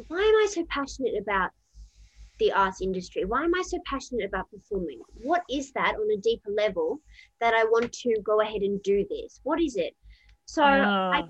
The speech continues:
Speaker 1: tried to search for the meaning, and I asked other people, um, 'cause it's quite deep, actually. You have to really dig deep, and, and sometimes you lose your footing when you dig deep. But, um, my auntie, I asked her, and she said,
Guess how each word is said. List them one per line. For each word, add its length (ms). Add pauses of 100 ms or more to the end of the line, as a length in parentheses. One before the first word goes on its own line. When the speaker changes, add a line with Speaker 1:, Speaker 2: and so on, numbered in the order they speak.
Speaker 1:
tried 260
to 120 (220)
search 400 (140)
for 120
the 100
meaning, 460
and 100
I 320
asked 260 (460)
other 200
people, 840
um, 480 (120)
'cause 140
it's 140
quite 460
deep, 340
actually. 380
You 100
have 160
to 160
really 240
dig 260
deep, 340
and, 220 (240)
and 140
sometimes 420
you 140
lose 180
your 120 (100)
footing 260
when 140
you 120
dig 200
deep. 260 (380)
But, 320
um, 420 (760)
my 360
auntie, 400
I 60 (180)
asked 240
her, 100
and 180
she 180
said, 320